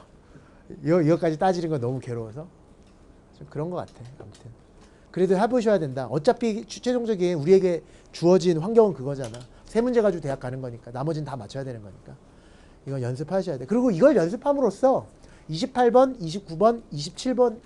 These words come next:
십구 번, 이십 번 문제가 쉬워지는 거니까 이 정도는 연습하셔야 됩니다.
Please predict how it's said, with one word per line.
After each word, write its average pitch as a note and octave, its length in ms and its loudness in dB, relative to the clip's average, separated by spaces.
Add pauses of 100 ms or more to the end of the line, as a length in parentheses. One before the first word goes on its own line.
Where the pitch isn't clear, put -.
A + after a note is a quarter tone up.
(140)
십구 - 640 -12
번, G3+ 200 0
이십 D#3 280 -10
번 G#3+ 100 -4
문제가 E3 320 -6
쉬워지는 D#3+ 440 -6
거니까 A#2+ 500 -14 (720)
이 B2+ 40 -14
정도는 D3 300 -4
연습하셔야 E3+ 520 -10
됩니다. A2 220 -18